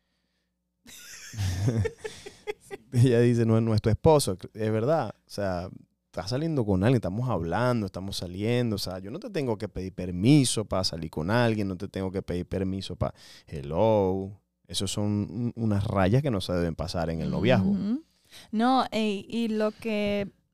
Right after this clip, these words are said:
Speaker 2: me parece muy interesante es que una persona que es posesiva así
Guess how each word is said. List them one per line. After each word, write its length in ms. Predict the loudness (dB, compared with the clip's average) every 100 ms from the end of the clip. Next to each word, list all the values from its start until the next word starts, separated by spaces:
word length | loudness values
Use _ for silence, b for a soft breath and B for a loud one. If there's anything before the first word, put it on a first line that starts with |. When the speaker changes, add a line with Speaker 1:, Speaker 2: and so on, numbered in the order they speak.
| -20 -20
Speaker 2:
me 320 | -8 -4 -2 -4
parece 440 | -4 -4 -2 0
muy 180 | 2 2
interesante 720 | 0 -2 -2 0 0 0 -2
es 140 | -4
que 300 | -6 -2 -2 -2
una 200 | -2 -2
persona 500 | -2 -2 -2 -2 -2
que 180 | -4 -6
es 140 | -6
posesiva 840 | -6 -6 -8 -8 -6 -6 -4 -6 -6
así 420 | -8 -6 -8 -8